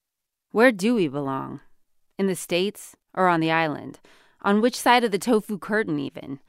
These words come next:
The side where you can get arroz con habichuelas and pernil every day of the week?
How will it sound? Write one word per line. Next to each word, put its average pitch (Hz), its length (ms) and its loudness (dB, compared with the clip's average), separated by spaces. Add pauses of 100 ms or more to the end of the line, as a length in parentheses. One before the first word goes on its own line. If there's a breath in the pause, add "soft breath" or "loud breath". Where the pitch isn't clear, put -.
(200 soft breath)
The 185 80 -6
side 196 200 4
where 190 80 2
you 180 100 -2
can 185 160 2
get 180 160 4
arroz 175 340 -2
con 180 120 -2
habichuelas 180 680 2
and 175 100 -4
pernil 175 480 0
every 170 320 -4
day 170 220 2
of 156 100 -4
the 170 100 -4
week? 175 420 -6